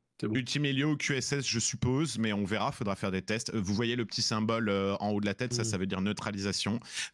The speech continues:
Speaker 2: Euh, oui, suppression, pardon, tu as raison, c'est le bon terme. Euh, donc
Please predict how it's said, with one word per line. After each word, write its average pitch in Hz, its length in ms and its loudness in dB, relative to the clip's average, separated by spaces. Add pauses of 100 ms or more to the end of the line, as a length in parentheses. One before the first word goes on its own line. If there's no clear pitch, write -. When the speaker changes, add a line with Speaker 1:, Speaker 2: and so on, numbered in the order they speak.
Speaker 2:
Euh, 92 80 0
oui, 107 220 2
suppression, 101 560 -2
pardon, 80 340 -2
tu - 220 -6
as 85 80 0
raison, 78 260 -2
c'est 82 220 -2
le 80 100 0
bon 78 220 0
terme. 85 280 -2 (480)
Euh, 87 460 0
donc 104 320 0